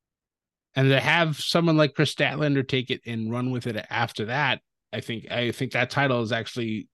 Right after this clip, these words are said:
elevated really high. And you have people like Britt Baker going after it now.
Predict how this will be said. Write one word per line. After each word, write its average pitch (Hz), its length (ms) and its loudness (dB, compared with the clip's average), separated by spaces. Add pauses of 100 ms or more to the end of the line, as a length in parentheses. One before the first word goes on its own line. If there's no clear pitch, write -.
(580)
elevated 131 480 6
really 110 220 0
high. 127 260 2
And 82 160 -6
you 104 80 0
have 107 100 0
people 117 240 -2
like 117 160 0
Britt 127 200 0
Baker 160 280 0
going 101 300 -4
after 92 340 -8
it 78 80 -6
now. 80 240 -8